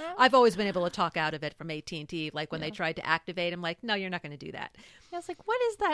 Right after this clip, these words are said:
Speaker 2: activation fee even for? Do you not get enough fucking money from all the other
Speaker 1: Exactly.
Speaker 2: goddamn fees?"
Speaker 1: Exactly. Exactly.
Speaker 2: Ugh.
Speaker 1: And there's no discount for, uh, I'm sorry, there, I'm reading the wrong thing.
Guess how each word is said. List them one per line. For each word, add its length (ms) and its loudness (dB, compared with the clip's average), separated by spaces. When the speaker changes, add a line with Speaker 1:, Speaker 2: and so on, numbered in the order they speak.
Speaker 2:
activation 640 -2
fee 260 -10
even 380 -8
for? 480 0
Do 80 -4
you 180 2
not 400 0
get 160 0
enough 280 0
fucking 420 -6
money 260 -2
from 220 -6
all 240 0
the 160 -6
other 200 6
Speaker 1:
Exactly. 380 10
Speaker 2:
goddamn 200 4
fees?" 340 -2
Speaker 1:
Exactly. 720 6
Exactly. 600 0
Speaker 2:
Ugh. 80 -14
Speaker 1:
And 440 2
there's 320 0
no 180 2
discount 500 -2
for, 400 -4
uh, 360 -4
I'm 140 -2
sorry, 360 -8
there, 140 -8
I'm 200 -10
reading 160 -10
the 80 -16
wrong 140 -14
thing. 200 -10